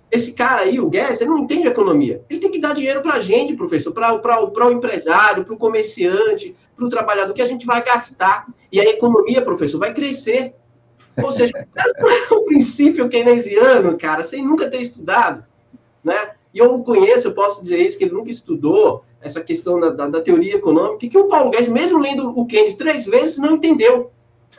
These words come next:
<laughs> Não entendeu. Ele foi além, cara. Ele falou assim, "Olha, professor, numa crise como essa, tem que gastar mesmo." Ou seja, é, é, é saber identificar que o Estado, ele tem uma função anticíclica, cara.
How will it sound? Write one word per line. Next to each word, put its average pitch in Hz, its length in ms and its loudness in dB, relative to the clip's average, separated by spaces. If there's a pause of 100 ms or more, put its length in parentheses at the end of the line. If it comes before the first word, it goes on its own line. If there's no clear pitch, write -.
<laughs> - 1000 -2
Não 285 180 2
entendeu. 285 560 0 (420)
Ele - 120 0
foi 330 180 -4
além, 285 420 0
cara. 202 220 2
Ele 226 100 0
falou 247 160 0
assim, 247 100 -2
"Olha, 285 180 2
professor, 220 480 -6 (180)
numa 277 180 0
crise 311 360 2
como - 260 -4
essa, 277 240 -2
tem 392 160 -6
que 403 120 -10
gastar 339 400 -2
mesmo." 285 460 -2 (160)
Ou 262 160 4
seja, 254 720 0
é, 247 60 -4
é, 311 220 0 (120)
é 247 60 4
saber 240 480 0
identificar 247 680 -6
que - 140 -12
o 269 60 -6
Estado, 240 460 -4
ele 247 180 -6
tem 254 160 -12
uma 269 160 -2
função - 420 -4
anticíclica, 285 920 -2
cara. 131 420 -4